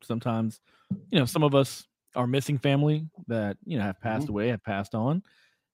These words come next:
Speaker 1: And so,
Speaker 2: Absolutely.
Speaker 1: you know, enjoy this time with family, enjoy,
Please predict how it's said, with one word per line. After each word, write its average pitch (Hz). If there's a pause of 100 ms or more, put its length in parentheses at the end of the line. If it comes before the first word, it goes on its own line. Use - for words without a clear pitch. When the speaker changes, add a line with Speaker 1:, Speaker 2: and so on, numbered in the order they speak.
Speaker 1:
And 107
so, 107
Speaker 2:
Absolutely. 92
Speaker 1:
you 165
know, 117
enjoy 107
this 113
time 120
with 117
family, 123
enjoy, 110